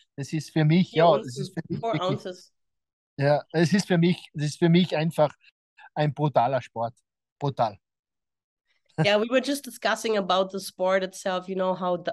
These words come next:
Speaker 2: how much damage you can have after a fight or in a training. And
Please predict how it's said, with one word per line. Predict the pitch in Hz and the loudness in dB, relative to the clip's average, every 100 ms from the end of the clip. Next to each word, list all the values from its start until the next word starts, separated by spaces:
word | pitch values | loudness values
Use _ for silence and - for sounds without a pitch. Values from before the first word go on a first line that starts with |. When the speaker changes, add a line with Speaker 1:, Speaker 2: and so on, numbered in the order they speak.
| - | -4
Speaker 2:
how | 196 | -2
much | 190 185 | -2 -2
damage | 180 185 190 185 | -4 -2 -4 -6
you | 185 | -10
can | - 185 | -6 -6
have | 180 180 | -6 -4
after | 180 170 175 185 | -4 -4 -4 -6
a | 175 | -6
fight | 180 170 175 | -4 -4 -2
or | 165 | -4
in | 170 | -6
a | 165 | -10
training. | - 175 170 175 165 170 | -10 -8 -6 -6 -8 -8
And | - 165 165 165 | -10 -10 -10 -14